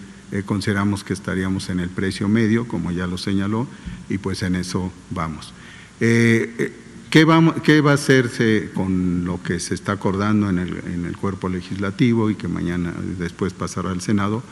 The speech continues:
Pues poder, eh, comprar, eh, los medicamentos de la, eh, para el dos mil veintiuno, todos los que se requieran, y, y si, eh, esto incluye, eh, hasta vacunas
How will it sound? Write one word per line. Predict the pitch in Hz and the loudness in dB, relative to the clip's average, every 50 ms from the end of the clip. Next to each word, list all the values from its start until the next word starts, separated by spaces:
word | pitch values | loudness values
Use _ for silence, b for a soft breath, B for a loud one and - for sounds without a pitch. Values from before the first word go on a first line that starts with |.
| B B B B B B B B B B B B - | B B B B B B B B B B B B 0
Pues | - 127 120 113 - | 4 4 4 4 2
poder, | - - 120 117 120 123 131 135 139 151 143 - | 2 4 6 6 8 8 8 8 6 4 2 0
eh, | 127 110 107 98 | 2 2 2 0
comprar, | - - 104 101 101 - 107 107 110 113 110 120 - - | 0 0 2 2 2 2 2 2 4 2 2 -2 -4 -4
eh, | 101 101 98 95 92 | -2 -2 0 0 0
los | 98 110 120 | 2 2 2
medicamentos | 120 117 113 107 95 - - 95 95 98 101 104 101 - - 110 107 - - - - - - - | 4 4 4 2 2 0 0 0 2 2 2 0 0 0 -2 -4 -4 -4 -8 -14 -16 -18 -14 -10
de | - - 95 107 110 107 | -6 -2 0 2 2 2
la, | 107 107 104 104 104 107 110 - B B B B B B - - | 2 2 0 0 -2 -2 -4 -8 B B B B B B -10 -6
eh, | 98 98 95 - | -4 -4 -4 -2
para | - 104 101 101 98 98 | 0 0 0 2 0 0
el | 95 95 92 | 0 0 0
dos | 87 98 98 - 117 | -2 -2 0 2 4
mil | 110 117 123 123 120 | 6 6 6 4 2
veintiuno, | 113 110 101 101 95 - 107 104 101 107 113 127 180 - - - | 2 2 2 2 0 0 0 0 2 0 0 -2 -2 -6 -8 -6
todos | - - 87 110 120 131 127 | -4 0 2 2 4 4 4
los | 113 107 101 - | 2 0 0 -2
que | - 107 | -4 -4
se | 92 - 101 90 | -2 -2 -4 -4
requieran, | 87 87 90 - - 95 98 101 110 123 151 143 - B B B B B B B B | -4 -6 -6 -2 -2 -2 0 0 0 -2 -4 -4 -8 B B B B B B B B
y, | B 113 110 110 110 120 - - | B 2 4 4 4 2 2 0
y | 139 120 104 | 0 -2 -2
si, | - - - 104 95 101 95 - - | -2 -2 -2 0 0 0 -2 -2 -2
eh, | 104 98 95 92 92 92 87 92 - - | -2 -2 -2 -2 -2 -2 -2 -4 -4 -2
esto | 98 98 95 - 127 | -4 -2 0 2 2
incluye, | 120 110 101 117 107 107 110 110 113 117 117 - | 2 2 2 2 2 2 4 4 4 2 0 -2
eh, | - - 117 107 - - 107 101 - | -4 -2 -2 -2 -2 -4 -8 -6 -4
hasta | 92 90 90 - 92 92 95 - - | -4 -6 -4 -4 -4 -4 -4 -4 -4
vacunas | 95 98 95 - - 117 113 113 120 131 170 180 - - | -2 -2 -2 0 0 2 4 4 4 4 2 0 -4 -8